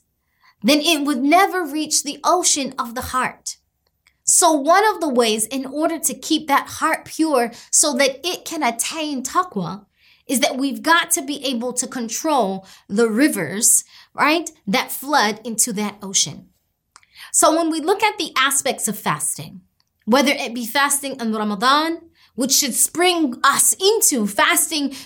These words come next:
during the radiant days, the thirteenth, fourteenth, and fifteenth, right? Or whether it be, uh, you know, fasting Mondays and Thursdays, or fasting the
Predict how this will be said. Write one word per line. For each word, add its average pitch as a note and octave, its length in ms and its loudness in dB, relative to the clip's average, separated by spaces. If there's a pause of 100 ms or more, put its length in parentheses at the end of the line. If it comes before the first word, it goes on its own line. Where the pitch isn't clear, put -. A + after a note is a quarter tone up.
during B3+ 460 2 (180)
the B3+ 180 4 (120)
radiant D4 520 2
days, E3+ 240 -4
the A#3+ 100 -4 (120)
thirteenth, D4+ 500 0
fourteenth, C#4+ 380 -2
and C4+ 160 -4
fifteenth, C#4+ 640 -4 (320)
right? D#4 260 4 (200)
Or C4+ 200 4
whether D4+ 380 2
it D4+ 220 -4
be, D4 360 4 (220)
uh, B3+ 500 4
you C#4 160 4
know, A#3+ 120 2
fasting D#4+ 640 0
Mondays D4 420 2
and C#4 220 -6
Thursdays, C4 580 2
or A#3+ 60 -8
fasting E4 680 2 (200)
the A#3+ 140 6